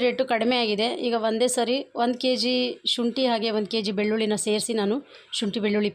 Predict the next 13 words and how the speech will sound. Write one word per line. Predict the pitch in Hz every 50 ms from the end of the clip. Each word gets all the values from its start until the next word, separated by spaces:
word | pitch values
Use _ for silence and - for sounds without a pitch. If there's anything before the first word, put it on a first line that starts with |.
| 208
ಪೇಸ್ಟನ್ನು | 202 202 202 - 202 185 196 220 277 - - _ _ _ _ 214
ಮಾಡಿಟ್ಕೊಳ್ತಾ | 208 214 220 208 - - 226 214 - 214 202
ಇದ್ದೀನಿ. | 196 196 196 233 277 - - _ - 262
ಈ | 240 -
ಥರ | 247 247 240 240
ಮಾಡಿಟ್ಕೊಳ್ಳೋದ್ರಿಂದ | 240 240 240 233 - 262 247 240 214 220 226 208 202 226 247 269 - - - _ _ _ _ _ _ _ _ _ _ _ _ _ _ _ - 277
ಅರ್ಜೆಂಟಲ್ಲಿ | 254 226 226 285 302 285 240 285 262 262 269 262 262
ಏನಾದರೂ | 247 247 247 233 254 240 220
ಮಸಾಲೆ | 208 - - 233 233 233 226
ಅಡುಗೆಗಳನ್ನು | 214 220 214 226 214 214 214 214 208 214 214 214 208
ಮಾಡಬೇಕಾದ್ರೆ | 202 196 185 214 208 - 214 202 196 202 202 196
ಅಥವಾ | 196 190 208 196 180 202
ಡ್ಯೂಟಿಗೆ | 208 196 220 214 185 208 208